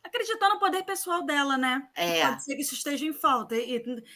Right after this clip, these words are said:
Speaker 1: ninguém vai culpá-la, né? Tá pa-, passou por um momento super difícil e tal, você acaba perdendo, achando que você não tem o magnetismo que é seu, né? Gente, a carta dela, a carta testemunha dela é o sol.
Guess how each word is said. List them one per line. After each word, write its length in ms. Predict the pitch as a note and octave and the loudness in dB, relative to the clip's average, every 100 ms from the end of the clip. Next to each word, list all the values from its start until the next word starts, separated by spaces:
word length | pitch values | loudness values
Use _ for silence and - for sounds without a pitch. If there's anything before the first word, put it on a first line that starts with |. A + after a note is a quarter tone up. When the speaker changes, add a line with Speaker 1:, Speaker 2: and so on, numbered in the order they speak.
| - | -2
Speaker 1:
ninguém 320 | C4+ C4+ B3+ C4+ | 4 4 4 2
vai 160 | C#4 | 0
culpá-la, 600 | D#4+ D#4 - A3+ A3+ G#3+ | -2 -4 4 6 6 2
né? 340 | G#3 G#3 G#3+ G#3 | 0 -2 -2 -6
Tá 60 | - | -6
pa-, 180 | G3+ | -6
passou 220 | G3+ G#3+ E3+ | -6 -8 -8
por 100 | G3 | -4
um 60 | |
momento 320 | A#3+ A3 G#3 | -2 -2 -4
super 220 | - C4 A#3 | -8 -4 -2
difícil 680 | F4 - D4+ B3 A#3 - | -4 0 0 0 -2 -4
e 40 | C#4 | -4
tal, 340 | - A3+ B3 | 4 4 4
você 80 | C4 | 0
acaba 220 | B3 C#4+ | 0 0
perdendo, 560 | D4 E4 C4 A#3+ B3 C#4 | 0 -2 2 2 2 0
achando 300 | C#4 C4+ C#4+ | -2 -2 -2
que 40 | |
você 80 | D4 | 0
não 220 | C#4+ C#4+ | 0 0
tem 340 | C#4+ C4+ D4 D4+ - _ | 2 0 0 -2 -10 _
o 80 | C4+ | 2
magnetismo 600 | D#4 D4 D#4 D4 C#4+ D#4+ | 4 4 0 0 -2 0
que 100 | D#4 | 0
é 60 | E4 | -2
seu, 420 | - D4+ C#4+ C4+ | 0 2 4 4
né? 260 | B3 C4 - - | 2 0 -4 -16
Gente, 320 | - F4 F#4 C4+ | -2 -2 0 2
a 20 | |
carta 320 | C#4 C#4+ D4+ | 2 4 2
dela, 220 | C4 C4+ | 4 4
a 20 | |
carta 220 | C#4 C#4+ - | 2 -4 -4
testemunha 400 | C#4 D4 C#4+ D4 | -6 -2 0 0
dela 200 | B3+ C4+ | 2 0
é 20 | |
o 60 | D#4+ | -2
sol. 440 | - C#4 G3+ G3+ | 2 2 0 -6